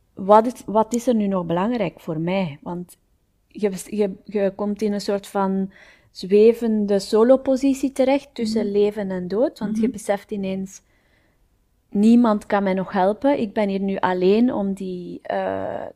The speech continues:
Speaker 1: die kanker aan te gaan. En hoe dat ik daar naar kijk, is bepalend.
Speaker 2: Mhm.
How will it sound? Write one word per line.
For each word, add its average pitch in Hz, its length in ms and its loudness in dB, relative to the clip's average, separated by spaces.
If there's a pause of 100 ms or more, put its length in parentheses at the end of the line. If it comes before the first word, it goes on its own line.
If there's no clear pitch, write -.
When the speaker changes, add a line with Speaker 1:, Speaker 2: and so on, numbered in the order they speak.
(320)
Speaker 1:
die 196 260 -8
kanker 196 400 -2
aan 190 240 0
te 240 140 -2
gaan. 285 300 0
En 202 200 -4
hoe 214 260 -2
dat 214 240 -2
ik 262 240 -2
daar 269 200 0
naar 233 240 -4
kijk, 226 320 -2
is 196 180 -8
bepalend. 175 840 -8
Speaker 2:
Mhm. 208 320 -4